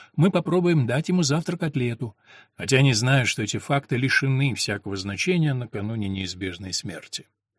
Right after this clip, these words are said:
Конечно, Сван был уверен, что, живи он теперь вдали от Адетты, он в конце концов проникся бы равнодушием к ней,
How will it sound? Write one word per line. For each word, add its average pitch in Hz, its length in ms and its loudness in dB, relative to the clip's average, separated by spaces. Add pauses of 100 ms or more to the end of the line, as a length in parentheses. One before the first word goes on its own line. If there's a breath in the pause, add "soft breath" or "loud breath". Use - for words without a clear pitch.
(380 loud breath)
Конечно, 208 360 4
Сван 196 340 6
был 185 140 10
уверен, 185 340 6
что, 101 320 0
живи 110 280 4
он 147 100 4
теперь 139 300 0
вдали 123 340 -2
от 90 200 -4
Адетты, 160 560 0
он 147 160 2
в - 60 -6
конце 143 300 -2
концов 131 340 0
проникся 151 500 0
бы 95 120 -4
равнодушием 104 580 -2
к - 80 -10
ней, 190 240 2